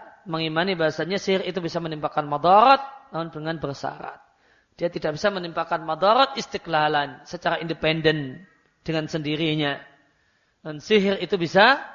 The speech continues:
memberikan madarat bersyarat. Biiznillah al-kauni. Dengan izin kauni dari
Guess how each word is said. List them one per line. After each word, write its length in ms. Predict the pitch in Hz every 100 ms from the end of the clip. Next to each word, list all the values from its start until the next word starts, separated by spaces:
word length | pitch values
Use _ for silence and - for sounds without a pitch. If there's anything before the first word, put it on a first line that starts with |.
| - -
memberikan 400 | 190 175 180 170
madarat 840 | 160 185 220 269 302 302 - -
bersyarat. 560 | 165 - 143 135 127 -
Biiznillah 1040 | 185 208 - 180 196 202 214 170 131 -
al-kauni. 800 | - 170 160 156 151 151 180 165 - _ _ _ _
Dengan 320 | - 175 180
izin 560 | - 180 190 214 247 262
kauni 560 | - 185 208 226 262 269
dari 480 | 175 202 254 -